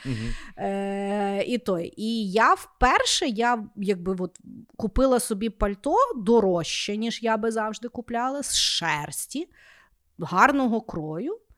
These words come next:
Speaker 2: І я от його купила, і я розумію, що от поки воно не, не, не розвалиться,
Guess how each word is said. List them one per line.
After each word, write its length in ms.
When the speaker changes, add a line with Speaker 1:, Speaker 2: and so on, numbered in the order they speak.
Speaker 2:
І 80
я 160
от 120
його 120
купила, 440
і 40
я 100
розумію, 320
що 140
от 160
поки 260
воно 280
не, 220
не, 200
не 180
розвалиться, 920